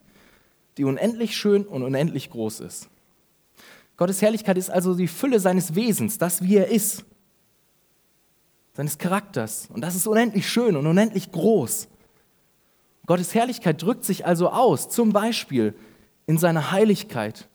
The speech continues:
oder auch in seiner Gerechtigkeit oder auch in seiner Liebe. In all den Facetten, die sein Wesen und sein Charakter ausmachen. All das, was Gott ausmacht, das ist,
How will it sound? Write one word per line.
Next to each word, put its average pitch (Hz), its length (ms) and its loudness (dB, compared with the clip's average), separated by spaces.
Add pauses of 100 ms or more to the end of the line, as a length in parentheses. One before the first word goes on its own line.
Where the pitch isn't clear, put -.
(340)
oder 180 180 4
auch 170 160 4
in 165 80 0
seiner 170 220 2
Gerechtigkeit 156 1000 -4 (540)
oder 143 160 0
auch 160 80 -2
in 170 80 2
seiner 165 240 2
Liebe. 170 460 2 (920)
In 151 80 0
all 208 120 2
den 262 120 -2
Facetten, 233 580 0
die 202 100 0
sein 170 280 2
Wesen 208 240 0
und 185 100 0
sein 165 140 -2
Charakter 175 480 -4
ausmachen. 110 580 -2 (840)
All 180 100 -6
das, 202 180 -4
was 190 160 -2
Gott 202 140 0
ausmacht, 165 680 -6 (840)
das 160 220 -8
ist, 180 320 -6